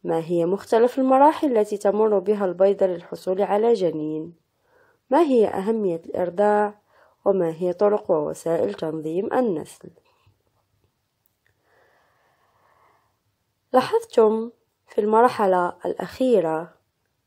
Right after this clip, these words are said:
مجموعة من التغيرات التي تطرأ على أجسامكم، وربما تتساءلون عن سبب ذلك، كما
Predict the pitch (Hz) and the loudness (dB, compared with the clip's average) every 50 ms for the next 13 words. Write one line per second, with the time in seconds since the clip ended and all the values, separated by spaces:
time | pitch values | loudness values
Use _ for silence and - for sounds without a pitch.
0 | _ _ _ _ _ _ _ _ _ - 180 175 175 175 196 208 220 220 202 165 | _ _ _ _ _ _ _ _ _ -6 -6 -6 -6 -8 -8 -6 -4 -4 -4 -2
1 | 165 170 170 165 151 165 160 - - - 160 160 165 165 170 165 180 202 208 208 | -4 -6 -6 -8 -10 -12 -14 -12 -8 -8 -6 -4 -4 -4 -2 2 4 6 6 6
2 | 202 202 202 - - 160 151 165 175 - - 180 - 220 220 - 202 175 - - | 4 4 0 -2 -8 -6 -6 -6 -8 -8 -8 -4 -2 -2 -2 -2 -2 -2 -2 -2
3 | - 151 165 180 185 - - 220 208 - - 175 160 156 156 156 - - 156 156 | -2 -2 -2 0 0 0 -2 -2 -4 -4 -6 -6 -4 -4 -6 -8 -8 -8 -8 -8
4 | 160 170 _ _ _ _ _ _ _ _ _ _ - 180 170 170 170 170 - - | -10 -14 _ _ _ _ _ _ _ _ _ _ -4 -4 -2 -4 -4 -6 -2 -2
5 | 175 170 175 170 165 170 175 _ _ _ _ _ - 208 202 220 220 220 - - | -2 0 0 -2 -2 -4 -8 _ _ _ _ _ -6 -4 -2 -2 -2 0 2 2
6 | 294 - 190 180 180 180 180 170 170 175 170 165 165 170 - - - 180 180 175 | 2 4 4 2 2 0 -2 -2 -2 -2 -2 -4 -4 -6 -8 -4 -2 -2 -2 -2
7 | - - 226 247 269 240 214 175 156 151 147 147 143 156 151 - - - _ _ | -2 2 4 4 4 6 4 2 2 2 0 0 -2 -4 -6 -8 -12 -20 _ _
8 | _ _ _ _ _ _ _ _ _ _ _ _ _ _ _ _ _ _ _ _ | _ _ _ _ _ _ _ _ _ _ _ _ _ _ _ _ _ _ _ _
9 | _ _ - 175 175 175 170 170 | _ _ -6 -4 -2 -2 -2 -4